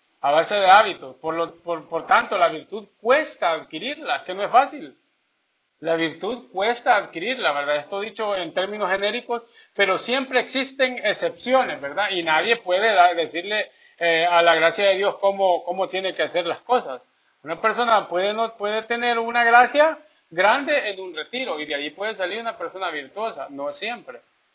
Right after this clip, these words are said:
¿verdad? No siempre, pero ¿quién le puede decir a Dios cómo hace, cómo hace con su gracia? ¿Mm? Nadie, ¿verdad?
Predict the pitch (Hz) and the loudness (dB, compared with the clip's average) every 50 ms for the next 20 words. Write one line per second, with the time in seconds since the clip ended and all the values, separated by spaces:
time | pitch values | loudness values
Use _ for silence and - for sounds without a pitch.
0 | _ _ _ _ _ _ _ 135 135 151 180 220 226 - _ - 139 143 135 - | _ _ _ _ _ _ _ -12 -6 -6 -6 -6 -6 -10 _ -14 -14 -12 -6 -4
1 | 185 220 226 196 - 143 135 151 147 143 139 - 165 170 170 165 165 170 170 175 | -2 -2 -2 -4 -8 -12 -10 -8 -8 -8 -8 -8 -8 -6 -6 -6 -4 -2 0 0
2 | 175 165 165 170 170 165 165 165 160 - - 170 175 165 165 - _ - 170 170 | 0 -2 -2 -4 -4 -2 -2 -4 -6 -8 -6 -4 -4 -4 -6 -8 _ -12 -8 -4
3 | 175 170 165 160 170 165 156 - 160 160 156 156 165 170 160 147 131 120 120 123 | -2 -2 -2 -4 -6 -8 -8 -10 -12 -14 -14 -10 -6 0 0 0 0 0 -4 -14
4 | 120 _ _ _ _ 147 165 202 - _ _ _ _ - 135 127 123 123 123 120 | -20 _ _ _ _ -20 -20 -20 -20 _ _ _ _ -10 -8 -8 -8 -8 -8 -10
5 | 117 117 123 139 170 175 | -10 -10 -8 -8 -10 -10